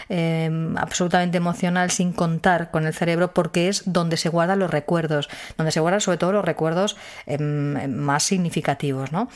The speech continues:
Entonces, nuestro cerebro emocional no le gusta, en principio, guardar las cosas que nos disgustan, lo que hace es enca-, es encapsularlas, meterla como en una especie de nevera, de congelador, para que no nos afecten,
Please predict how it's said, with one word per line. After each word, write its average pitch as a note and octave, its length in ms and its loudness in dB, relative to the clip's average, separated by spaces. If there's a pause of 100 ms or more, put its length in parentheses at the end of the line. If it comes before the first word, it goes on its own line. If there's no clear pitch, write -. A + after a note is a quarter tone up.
(160)
Entonces, E3+ 240 0
nuestro E3+ 260 0
cerebro E3+ 320 0
emocional G#3+ 840 0
no F#3 200 0
le G#3 80 2
gusta, F#3 420 0
en C#3+ 80 2
principio, D3+ 560 0
guardar D#3 480 2 (220)
las D#3 200 2
cosas E3 420 0
que E3+ 120 0
nos D#3 260 0
disgustan, F#3+ 600 0 (320)
lo E3 120 0
que E3+ 80 2
hace F3 120 0
es F3+ 120 0
enca-, - 200 0
es - 140 0
encapsularlas, F3+ 840 0
meterla F3 420 2
como D#3 200 0
en D#3+ 60 0
una E3+ 120 2
especie E3+ 300 0
de D#3+ 80 2
nevera, F3+ 260 4
de E3+ 80 2
congelador, D#3+ 540 2
para D#3 160 2
que E3 80 -2
no D#3+ 100 2
nos F3+ 240 0
afecten, F#3+ 560 -2